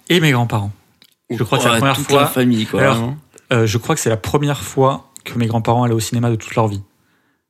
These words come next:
Speaker 2: Ah ouais,
Speaker 1: Donc, c'est
Speaker 2: c'était,
Speaker 1: dire,
Speaker 2: c'était vraiment l'événement
Speaker 1: c'était
Speaker 2: de la
Speaker 1: l'événement,
Speaker 2: famille, quoi.
Speaker 1: mais du coup, c'était pour aller voir La Cage Dorée. Alors, je sais pas si vous voyez ce que c'est.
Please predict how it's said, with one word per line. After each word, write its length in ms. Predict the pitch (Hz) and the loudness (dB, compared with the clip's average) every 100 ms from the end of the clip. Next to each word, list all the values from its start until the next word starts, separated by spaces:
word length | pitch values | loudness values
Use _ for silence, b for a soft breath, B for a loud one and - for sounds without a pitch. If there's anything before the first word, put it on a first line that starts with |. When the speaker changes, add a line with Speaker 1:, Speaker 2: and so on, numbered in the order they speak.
| _ _ _ _ _ _ _ _ | _ _ _ _ _ _ _ _
Speaker 2:
Ah 60 | - | -4
ouais, 60 | 101 | -2
Speaker 1:
Donc, 80 | |
c'est 160 | 98 113 | 0 0
Speaker 2:
c'était, 160 | 104 135 | 0 0
Speaker 1:
dire, 100 | 165 | -2
Speaker 2:
c'était 180 | 87 85 | -2 0
vraiment 260 | 90 113 | 2 0
l'événement 480 | 104 101 110 101 98 | 0 0 0 -2 0
Speaker 1:
c'était 240 | 101 107 | 0 2
Speaker 2:
de 60 | 127 | 2
la 40 | 139 | 4
Speaker 1:
l'événement, 340 | 135 107 139 | 4 2 2
Speaker 2:
famille, 140 | 147 90 | 2 0
quoi. 100 | 95 | -2
Speaker 1:
mais 60 | |
du 100 | 117 | -2
coup, 80 | 117 | 0
c'était 240 | 160 113 135 | -2 -2 -2
pour 140 | 123 | 0
aller 80 | 113 | 2
voir 100 | 113 | 0
La 80 | 120 | 2
Cage 220 | 135 123 | 0 0
Dorée. 300 | 120 110 123 | 0 -2 -4
Alors, 140 | 143 98 | -6 -6
je 40 | |
sais 40 | - | -6
pas 60 | |
si 120 | 135 - | -8 -6
vous 60 | |
voyez 180 | 110 120 | -2 -2
ce 80 | 117 | -2
que 80 | 107 | -8
c'est. 180 | - | -8